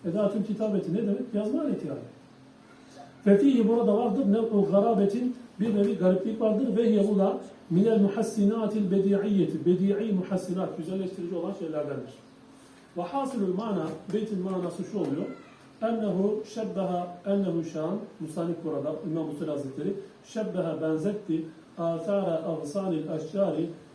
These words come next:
ağaçların dallarının izlerini, asar iz manasında, ağaçların dallarının izlerini benzetti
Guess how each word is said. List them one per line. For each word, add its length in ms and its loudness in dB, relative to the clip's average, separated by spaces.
ağaçların 720 0
dallarının 600 -2
izlerini, 520 2
asar 320 -2
iz 140 -2
manasında, 600 -2
ağaçların 500 -2
dallarının 420 -2
izlerini 340 -6
benzetti 420 -4